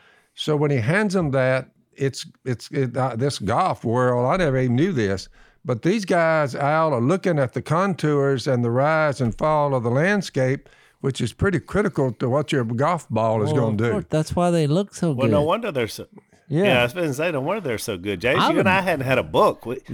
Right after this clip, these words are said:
Speaker 1: Well,
Speaker 3: we need to
Speaker 1: I
Speaker 3: get with
Speaker 2: Well,
Speaker 3: Nathan.
Speaker 2: they give you a book, you know, at, where we play, and it's basically just
Speaker 1: That's what
Speaker 2: got
Speaker 1: he
Speaker 2: some
Speaker 1: said.
Speaker 2: numbers,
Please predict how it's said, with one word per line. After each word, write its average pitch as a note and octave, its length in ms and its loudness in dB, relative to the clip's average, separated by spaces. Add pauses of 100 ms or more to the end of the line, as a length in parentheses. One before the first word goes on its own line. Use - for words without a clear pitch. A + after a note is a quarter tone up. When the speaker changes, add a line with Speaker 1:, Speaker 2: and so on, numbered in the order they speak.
(120)
Speaker 1:
Well, D3 160 2
Speaker 3:
we - 120 2
need - 60 0
to - 60 2
Speaker 1:
I - 40 -2
Speaker 3:
get D3+ 160 0
with C#3+ 120 0
Speaker 2:
Well, F3 340 4
Speaker 3:
Nathan. G3 140 2
Speaker 2:
they A3 120 2
give F3 340 2
you D#3+ 200 4
a C3 40 2
book, C#3 480 2
you C#3 140 0
know, B2+ 340 2
at, - 200 -8
where A#2+ 300 0
we C3 200 2
play, C#3 600 0
and A2 140 2
it's - 260 -4 (140)
basically A#2 800 0
just A2 360 -4 (240)
Speaker 1:
That's C3 200 -2
what D#3+ 120 4
Speaker 2:
got D3 120 2
Speaker 1:
he D3 60 -2
Speaker 2:
some B2+ 160 0
Speaker 1:
said. G#2 100 2
Speaker 2:
numbers, A#2+ 580 2